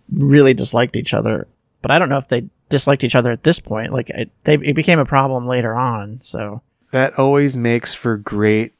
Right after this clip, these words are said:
Speaker 2: uh, on-screen chemistry.
Speaker 1: Supposedly Gil tur-, turned into a horrible asshole and basically ruined, ruined the show.
Speaker 2: Wow.
Speaker 1: <laughs> Yeah.
Speaker 2: Good job, Gil.
Speaker 1: I'm not an authority on it, so.
Speaker 2: No, and I don't think we will ever be.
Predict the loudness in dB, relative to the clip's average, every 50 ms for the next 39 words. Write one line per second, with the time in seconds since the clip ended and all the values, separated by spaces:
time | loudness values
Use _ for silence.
0 | _ _ _ -6 -4 -2 0 0 0 -2 -2 -2 -4 -4 -4 -8 -6 -4 -4 -4
1 | -4 -2 -2 -2 -2 -2 -2 -4 -6 -10 -10 -10 -8 -6 -6 -4 -2 0 0 0
2 | 0 0 -2 -2 -2 -2 0 0 2 0 0 -2 -4 -6 -10 _ -4 -4 -4 -4
3 | -4 -4 -2 -2 0 0 0 0 -2 -2 -2 -2 0 2 2 2 2 2 0 0
4 | 2 2 0 0 0 0 0 0 0 -2 -2 -2 -2 -2 -2 0 0 0 0 0
5 | 0 0 0 0 0 2 2 2 0 0 -2 -4 -6 -8 -12 -16 _ _ _ _
6 | _ _ _ -16 -10 -6 -2 -2 -2 -2 -2 -4 -4 -4 -2 0 0 0 0 -2
7 | -4 -8 _ _ _ _ _ -14 -8 -4 -2 -2 -2 -2 -4 -4 -2 -2 -2 0
8 | 2 2 2 2 2 0 0 0 2 2 2 0 -2 -4 -8 -16 -18 _ _ _
9 | _ _ _ _ _ -20 -20 -20 -20 -20 _ _ _ _ -6 -4 -2 -2 -2 -2
10 | -4 -4 -2 -2 0 0 0 0 -2 -2 -2 -4 -4 -6 -8 -12 -14 -14 -14 -12
11 | -12 -12 -14 -18 _ _ _ _ _ _ _ _ _ _ _ -6 -4 -2 -2 -2
12 | -2 _ _ _ -8 -4 -4 -4 -4 -6 -8 -14 -18 -20 _ -8 -6 -4 -2 -2
13 | -2 -2 -2 -4 -2 0 0 0 2 2 0 0 -2 0 0 -2 -2 0 -2 -4
14 | -4 -8 -16